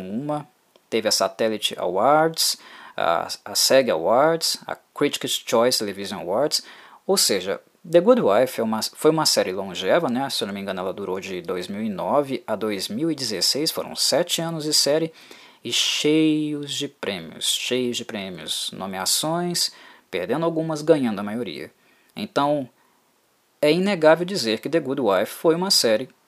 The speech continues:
que, dentro do gênero drama, teve extremo sucesso. E a Dee esteve envolvida em mais da metade de The Good Wife.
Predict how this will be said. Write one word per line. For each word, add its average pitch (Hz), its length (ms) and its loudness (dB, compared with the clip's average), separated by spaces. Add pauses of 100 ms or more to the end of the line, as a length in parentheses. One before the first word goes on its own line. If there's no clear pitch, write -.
(140)
que, 151 200 -2
dentro 160 500 0
do 220 140 -2
gênero 123 300 2
drama, 127 540 2 (1400)
teve 139 320 0
extremo 156 720 0
sucesso. - 760 -2 (600)
E 95 160 -4
a 101 60 2
Dee 127 420 -2
esteve 117 680 0 (100)
envolvida 160 800 2 (160)
em 120 100 -6
mais 147 380 -2
da 156 80 2
metade 135 920 -4 (840)
de 104 100 -6
The 101 120 -2
Good 87 260 -8
Wife. 69 380 -4